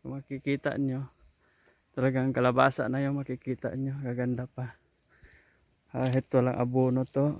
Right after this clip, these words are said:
pero ganito siya kaganda. Hindi naman maganda yung lupa dito, pero ewan ko ba bakit gumanda yung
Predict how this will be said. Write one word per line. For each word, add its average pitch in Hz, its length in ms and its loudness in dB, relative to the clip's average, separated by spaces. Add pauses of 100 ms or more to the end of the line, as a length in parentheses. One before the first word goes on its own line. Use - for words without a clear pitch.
(420)
pero 135 220 -6
ganito 131 340 -2
siya 139 160 -4
kaganda. 131 560 -2 (1300)
Hindi 165 160 4
naman 196 180 2
maganda 175 380 4
yung 170 160 4
lupa 160 320 2
dito, 151 480 -2
pero 151 180 -4
ewan 151 240 -2
ko 156 140 -8
ba 143 160 -4 (100)
bakit 139 380 -8
gumanda 135 420 -4
yung 139 300 -4